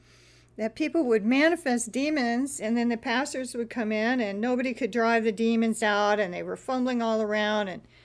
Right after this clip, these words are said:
the demons were playing and toying with them, and although there were demonstrations of the Spirit,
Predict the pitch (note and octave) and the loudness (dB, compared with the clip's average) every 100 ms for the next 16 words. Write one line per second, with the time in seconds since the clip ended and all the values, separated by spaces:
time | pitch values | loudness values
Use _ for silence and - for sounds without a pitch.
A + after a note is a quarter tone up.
0 | - - - G3 C4+ C#4 C#4 B3 A#3+ G#3+ | -20 -20 -16 -6 0 2 2 0 -2 -4
1 | B3+ A#3+ A#3+ A3 A3+ A#3+ A#3 A3+ A3 A3 | 0 2 2 0 -2 0 2 2 0 0
2 | A3+ G#3+ A3+ A3 G3+ G#3 A3 A3 G#3 G#3 | 0 2 2 0 0 2 2 2 0 0
3 | G3 A#3 A3+ G#3+ - E4 F#4 F4+ B3+ A3 | 0 0 0 -2 0 2 2 0 0 -2
4 | F#3+ F#3 - F#3+ F#3+ G3+ G#3+ | -2 -4 -4 -2 2 2 2